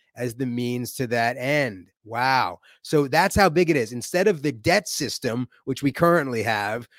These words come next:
which is, uh, basically at its, at its wit's end, it's gonna be replaced by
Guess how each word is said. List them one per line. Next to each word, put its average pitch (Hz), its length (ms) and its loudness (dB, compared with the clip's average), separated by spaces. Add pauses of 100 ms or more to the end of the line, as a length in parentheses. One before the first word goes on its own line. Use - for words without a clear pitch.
(140)
which 135 180 -2
is, 131 180 0
uh, 120 340 2 (280)
basically 139 480 0
at 127 160 2
its, 120 320 -4
at 131 140 -2
its 110 140 -10
wit's 139 280 0
end, 120 580 -2 (360)
it's 120 80 -14
gonna 175 180 6
be 160 120 8
replaced 165 720 2 (760)
by 131 540 2